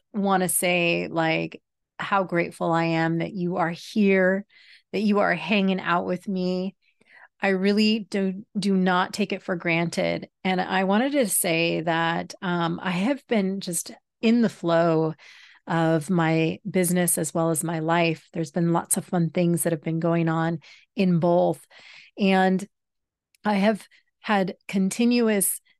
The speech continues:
downloads on, um, you know, some,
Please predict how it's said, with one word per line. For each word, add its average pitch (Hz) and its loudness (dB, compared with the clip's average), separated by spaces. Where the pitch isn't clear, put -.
downloads 196 2
on, 185 2
um, 180 -4
you 190 2
know, 175 4
some, 180 0